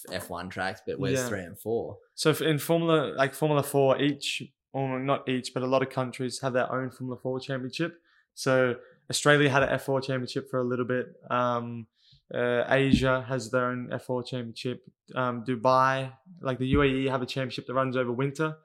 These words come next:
Speaker 1: Okay.
Speaker 2: So a lot of people, um, will race either a selected championship through the year, and if they wanna have more seat time, they'll go and do the U A E championship
Speaker 1: Okay.
Speaker 2: over our summer,
Speaker 1: Yeah.
Speaker 2: um, over December, January, kind of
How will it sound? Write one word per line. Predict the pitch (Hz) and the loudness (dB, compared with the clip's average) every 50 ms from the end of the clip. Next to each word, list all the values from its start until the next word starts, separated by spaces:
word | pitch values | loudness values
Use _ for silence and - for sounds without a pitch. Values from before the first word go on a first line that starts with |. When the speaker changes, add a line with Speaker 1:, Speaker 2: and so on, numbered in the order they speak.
| _ - - | _ -16 -14
Speaker 1:
Okay. | 123 143 | -14 -10
Speaker 2:
So | 143 - 143 135 131 120 | -4 0 2 4 4 4
a | 127 | 4
lot | 131 135 135 131 | 4 4 4 4
of | 135 135 | 2 0
people, | - 131 131 135 - 131 131 127 123 120 - _ _ _ _ _ _ - - | -2 -4 -4 -4 -4 -4 -2 -2 -4 -6 -8 _ _ _ _ _ _ -2 0
um, | 127 127 123 120 120 117 117 | 2 2 2 2 0 -2 -2
will | 120 127 123 | -2 0 4
race | 123 131 131 127 131 - | 4 4 4 4 0 -2
either | - 123 131 127 117 123 123 123 | -2 -2 -2 0 2 2 2 2
a | 117 123 | 0 -2
selected | - - 135 131 131 - 127 | -4 -2 -4 -4 -4 -4 -8
championship | - - 131 127 117 - - - | -6 -4 -6 -6 -6 -8 -12 -12
through | - - 131 127 | -6 -4 -2 -2
the | 117 117 | -2 -2
year, | 117 123 127 127 123 123 127 123 _ _ - | -2 -2 0 0 0 -2 -4 -8 _ _ -12
and | 120 | -8
if | 123 | -2
they | - 135 | 0 0
wanna | 135 131 131 131 123 | 2 2 0 0 -2
have | 127 120 120 | -2 -4 -4
more | 123 123 117 | -4 -4 -4
seat | - - 131 127 - | -2 -2 -2 -2 -2
time, | - 131 127 127 123 120 | -2 -2 -2 -2 0 0
they'll | 120 120 120 | 0 0 0
go | 110 123 123 123 | 0 -2 -2 -2
and | 120 120 113 | -4 -6 -2
do | 123 123 123 120 117 117 _ _ _ - | -2 -2 0 -2 -4 -6 _ _ _ -4
the | 131 127 | -2 0
U | 123 123 123 127 123 123 | 0 0 0 2 2 2
A | 123 | 2
E | 123 123 123 | 2 0 -4
championship | 120 - 127 127 120 110 123 117 127 151 147 127 | -6 -6 -6 -6 -6 -6 -6 -8 -6 -6 -6 -6
Speaker 1:
Okay. | - 123 127 | -4 -2 -2
Speaker 2:
over | 123 123 117 110 117 117 117 117 - - | -2 -2 -2 -2 -4 -6 -6 -8 -2 4
our | 123 123 117 120 | 4 4 4 4
summer, | - - 127 123 127 131 135 131 107 | 0 -2 -2 -2 -2 -4 -4 -6 -8
Speaker 1:
Yeah. | 104 110 - - - 123 | -8 -8 -10 -10 -6 -2
Speaker 2:
um, | 123 123 120 113 | 0 0 0 0
over | - 123 123 123 | 0 0 0 0
December, | 117 113 - - 123 120 120 | -2 -4 -6 -6 -6 -6 -6
January, | 113 - 131 123 123 127 123 123 123 123 120 | -4 -4 -4 -4 -4 -6 -6 -6 -6 -8 -8
kind | _ - 127 120 117 | _ -8 -8 -8 -8
of | 113 | -10